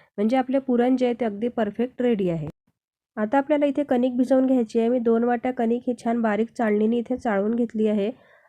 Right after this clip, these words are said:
अगदी थोडं चवीपुरतं चिमूटभर मीठ टाकलेलं आहे. त्यानंतर आपल्या भाजीमध्ये तेल टाकण्याचा जो चमचा असतो त्या चमच्याने मी इथे पाऊण चमचा अगदी साधंच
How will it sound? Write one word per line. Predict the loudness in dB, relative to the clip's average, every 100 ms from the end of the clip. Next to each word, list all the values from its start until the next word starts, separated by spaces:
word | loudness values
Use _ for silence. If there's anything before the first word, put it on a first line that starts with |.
| -6
अगदी | -4 -4 -2
थोडं | 0 2 0
चवीपुरतं | 0 0 0 -4 -4 -4
चिमूटभर | 0 0 0 0 0
मीठ | 0 0 -2
टाकलेलं | -4 -2 -2 -2
आहे. | -2 -4 -6 _ _ _ _
त्यानंतर | -2 0 0 0 -2
आपल्या | 0 0
भाजीमध्ये | 2 0 0 0 0 0
तेल | 0 -2
टाकण्याचा | -2 -2 -2 -2
जो | -2 -2
चमचा | -2 -2 -6
असतो | -6 -4 -4 -6 _ _ _ -4
त्या | -2
चमच्याने | 0 0 0 0 0
मी | 0
इथे | -2 -2
पाऊण | 0 0
चमचा | 0 -2 -2 -2
अगदी | -4 -6
साधंच | -2 -2 0 -2